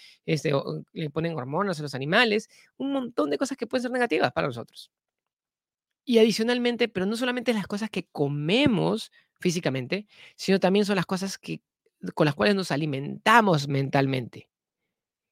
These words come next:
¿Cuántas cosas alrededor tuyo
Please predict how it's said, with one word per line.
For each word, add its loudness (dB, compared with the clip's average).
¿Cuántas 6
cosas 0
alrededor 0
tuyo 0